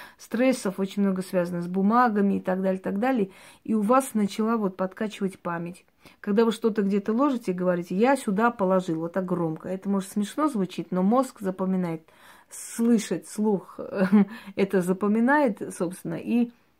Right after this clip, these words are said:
потом вы легче это найдете. Следующий момент. Вам человек собирается сделать предложение ресторанного какого-то бизнеса или что-то связано с этим. Вот я не могу понять, то ли вы должны вести, то ли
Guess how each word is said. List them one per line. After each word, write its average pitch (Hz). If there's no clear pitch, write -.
потом 196
вы 196
легче 190
это 165
найдете. 170
Следующий 214
момент. 175
Вам 240
человек 220
собирается 202
сделать 190
предложение 202
ресторанного 175
какого-то 165
бизнеса 202
или 175
что-то 190
связано 175
с 160
этим. 160
Вот 170
я 185
не 180
могу 185
понять, 170
то 214
ли 202
вы 214
должны 180
вести, 175
то 160
ли 180